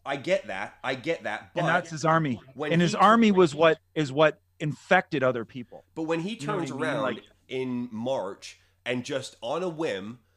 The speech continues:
Speaker 1: says, "Ah, this thing will be gone by April 'cause it, it's gonna get hotter." And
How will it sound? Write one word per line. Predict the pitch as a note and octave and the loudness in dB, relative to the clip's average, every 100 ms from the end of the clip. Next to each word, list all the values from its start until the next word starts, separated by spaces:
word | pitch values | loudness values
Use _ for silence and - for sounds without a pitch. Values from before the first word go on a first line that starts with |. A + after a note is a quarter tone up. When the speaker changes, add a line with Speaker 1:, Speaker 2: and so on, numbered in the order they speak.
| _ - | _ -14
Speaker 1:
says, | - C#3+ B2+ A#2+ - - _ - | -6 -4 -4 -6 -12 -18 _ -12
"Ah, | C3+ A2 | -8 -6
this | C3+ - | -8 -10
thing | C#3 | -10
will | G#2+ | -10
be | G2+ | -12
gone | F2+ C3 C3+ | -8 -6 -4
by | G2 F#2 | -6 -6
April | F#2+ G2+ A#2+ B2 | -8 -10 -12 -12
'cause | A#2+ A2 | -12 -12
it, | G#2 F#2+ | -12 -14
it's | A#2 - | -16 -12
gonna | A#2+ | -12
get | G#2 B2 | -10 -14
hotter." | - C#3+ A#2+ F#2 _ _ _ _ _ _ _ _ _ _ _ _ _ - | -12 -12 -10 -14 _ _ _ _ _ _ _ _ _ _ _ _ _ -6
And | D#3 D3 C#3+ B2+ | -2 -2 -4 -8